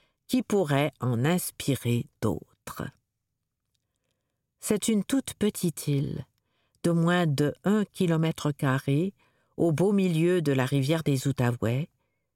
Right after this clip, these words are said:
juste à côté de la grande île aux allumettes. Elle est couverte par la forêt,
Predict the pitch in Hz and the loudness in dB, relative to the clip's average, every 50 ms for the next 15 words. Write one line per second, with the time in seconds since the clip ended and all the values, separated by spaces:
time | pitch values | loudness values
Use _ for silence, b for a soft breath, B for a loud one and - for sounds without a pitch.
0 | _ _ _ - 147 180 233 285 285 - - - - 208 - - 185 175 - - | _ _ _ -2 0 2 2 2 0 -2 -6 -4 -4 -4 -2 0 -2 -2 0 0
1 | 147 131 113 - 113 107 95 107 104 113 113 147 165 170 165 160 151 139 147 170 | -2 -2 0 0 -2 -2 -2 -4 -4 -4 -2 0 2 2 2 2 0 0 0 0
2 | 190 190 175 180 - - 127 127 120 127 147 147 139 120 107 98 92 87 - _ | 0 0 -2 -2 -4 -2 -2 -2 0 2 2 2 2 0 -2 -4 -4 -8 -12 _
3 | _ _ - - - _ _ _ _ _ _ _ _ _ _ _ _ _ _ _ | _ _ -20 -20 -20 _ _ _ _ _ _ _ _ _ _ _ _ _ _ _
4 | _ _ _ _ _ - 151 170 175 160 - - 220 208 175 180 180 185 - - | _ _ _ _ _ -2 0 0 0 0 -2 -2 -2 0 2 0 0 0 -4 -8
5 | - - - 190 185 b b b b b b b b b - 156 139 151 147 139 | -14 -6 -6 -6 -6 b b b b b b b b b -2 0 2 2 2 2
6 | 127 127 - - - 151 143 - - 165 185 202 226 247 | 0 0 -4 -2 -2 -2 -2 0 -2 -4 -4 -4 -6 -10